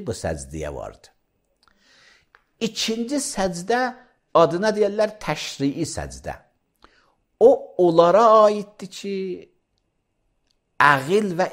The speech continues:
ixtiyara malikdirlər. Ki, Allah-u Müteal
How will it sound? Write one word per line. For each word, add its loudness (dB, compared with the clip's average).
ixtiyara -2
malikdirlər. -12
Ki, -12
Allah-u -2
Müteal -4